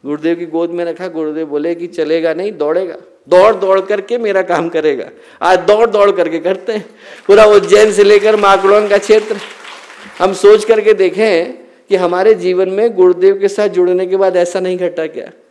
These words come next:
जो चल नहीं सकता था वो चल रहा है, जो बोल नहीं सकता था वो बोल रहा है, जो गा नहीं सकता था वो गा रहा है। हम में से प्रत्येक के जीवन में कुछ ऐसी ही घटना तो घटी। और यदि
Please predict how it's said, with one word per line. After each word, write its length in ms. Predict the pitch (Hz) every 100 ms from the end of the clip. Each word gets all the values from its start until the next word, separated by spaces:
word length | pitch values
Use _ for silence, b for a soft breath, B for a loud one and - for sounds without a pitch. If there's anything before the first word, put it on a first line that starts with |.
| _
जो 60 | 175
चल 300 | 170 190 190
नहीं 140 | 202
सकता 380 | 196 196 - 190
था 160 | 180 185
वो 120 | 160
चल 260 | 160 170 170
रहा 220 | 170 165
है, 200 | 160 147
जो 160 | 147
बोल 280 | 156 180 208
नहीं 120 | 208
सकता 360 | 208 196 - 196
था 140 | 190
वो 140 | 175 156
बोल 240 | 160 180
रहा 180 | 170 175
है, 120 | 170
जो 140 | 151 156
गा 200 | 170 196
नहीं 140 | 220
सकता 340 | 196 196 202
था 160 | 190 185
वो 120 | 165
गा 200 | 156 180
रहा 120 | 208
है। 180 | 185 185 _ b b b
हम 80 | 185
में 140 | 214
से 120 | 220
प्रत्येक 460 | 233 208 202 240 254
के 100 | 262
जीवन 340 | 190 202 254
में 340 | 269 220 240 262 B B
कुछ 140 | 277 240
ऐसी 280 | 240 -
ही 80 | 277
घटना 340 | 285 262 269 269
तो 140 | 302
घटी। 500 | 294 285 370 254 - - b b b
और 100 | 196
यदि 440 | 214 220 254 269